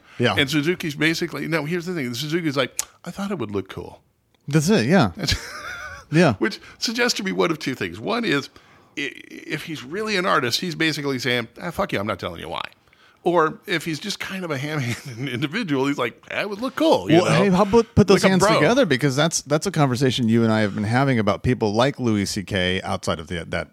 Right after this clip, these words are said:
Speaker 1: obvious conversation
Speaker 2: Mm-hmm.
Speaker 1: recently, and that's, that's the idea that an artist might go, "Yeah, I don't care that that's what you're s-, not supposed to do. I, th-, I,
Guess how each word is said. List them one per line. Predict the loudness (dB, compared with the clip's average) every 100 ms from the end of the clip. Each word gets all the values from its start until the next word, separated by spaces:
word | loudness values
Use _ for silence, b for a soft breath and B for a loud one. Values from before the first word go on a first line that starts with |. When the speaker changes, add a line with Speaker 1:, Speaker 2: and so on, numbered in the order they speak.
| -4
Speaker 1:
obvious | -2 -2 -4
conversation | -4 -2 -2 -4 -2
Speaker 2:
Mm-hmm. | -2
Speaker 1:
recently, | -2 -2 -2 0
and | 2
that's, | 2 0
that's | -2 0 0 0
the | 2 2
idea | 0 -2 -2 0
that | -2 -2
an | 2
artist | 2 2 0
might | -2 0
go, | 2 0 -2 b b
"Yeah, | 0 4
I |
don't | 4
care | 4 2
that | 2 0
that's | -4 -4
what | -6
you're | -4
s-, | -6 -8 -4
not | -4
supposed | -2 -2 -2
to | -2
do. | -2 -2 -2 -6 -4
I, | -2 -2 -6 -6
th-, | -4 0
I, | -2